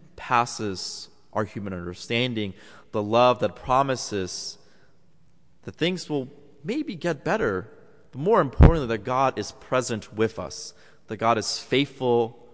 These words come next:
before even we are faithful to him. So, my friends, be the fru-, fruit of the vine. Jesus, who says, "I am the true vine," invites us to be part of his vineyard,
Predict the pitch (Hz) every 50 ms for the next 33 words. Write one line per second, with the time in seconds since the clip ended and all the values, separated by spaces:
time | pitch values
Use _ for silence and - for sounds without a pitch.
0 | - - - - - 107 - - - 127 120 110 - - - - - - - -
1 | - - 143 151 151 127 131 117 107 95 98 117 143 147 120 92 95 92 - -
2 | - 92 87 - - 90 90 - - 101 110 113 110 98 87 87 - - - -
3 | - - - - - - - - - - - - - - - - - - - -
4 | - - - - - - - - - - - - - - - - - - - -
5 | 147 127 120 113 110 120 117 - - 151 143 135 123 113 - - - 101 98 120
6 | 135 143 151 156 160 - - 107 - - 123 120 117 - - - 139 127 120 104
7 | 104 104 87 104 95 95 90 87 85 85 92 113 - - - - - - - -
8 | - - - - - - - - - - 143 143 139 113 - 131 127 127 123 -
9 | - 117 - - 131 120 117 107 117 117 110 - 127 131 139 139 123 117 - -
10 | - 135 131 107 98 123 127 131 131 127 123 117 113 107 104 110 - - - -
11 | - - - - - - - - - - 123 107 127 127 127 131 - - 131 120
12 | - - - 120 104 101 117 120 120 117 - - - 120 117 107 - 120 123 117
13 | 104 - 95 90 90 90 90 90 90 87 101 107